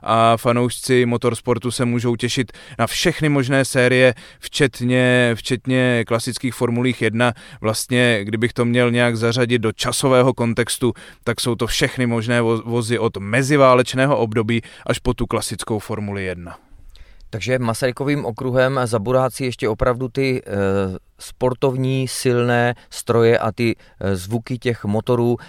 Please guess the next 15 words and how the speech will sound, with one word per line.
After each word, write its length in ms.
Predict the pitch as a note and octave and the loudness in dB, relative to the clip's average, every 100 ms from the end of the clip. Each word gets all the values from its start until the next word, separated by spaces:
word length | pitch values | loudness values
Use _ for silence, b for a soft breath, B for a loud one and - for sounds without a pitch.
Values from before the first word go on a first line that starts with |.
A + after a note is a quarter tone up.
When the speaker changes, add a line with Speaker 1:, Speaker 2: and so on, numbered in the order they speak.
| B | B
Speaker 2:
eh, 180 | G2 G2+ | -2 -2
se 140 | - | -2
ponesou 420 | - G#2+ A2 A#2 G#2+ | -4 -2 -2 -4 -4
celým 320 | A2 A2 G#2 | -2 -2 -2
údolím, 400 | G#2 A2 A2+ G#2+ | 0 0 0 -2
tak 180 | G2+ - | -4 -4
jak 120 | - | -6
jsme 140 | A2 | -6
to 140 | A2 G#2+ | -4 -4
znali 400 | G#2 G#2 A2 G2+ | -2 0 0 -4
před 300 | - G#2 F#2 | -4 -4 -2
mnoha 260 | G2 G2 | -2 -2
a 120 | - | -2
mnoha 240 | G2+ F#2 G2 | -2 0 0
lety? 300 | F#2 G2+ | 0 -4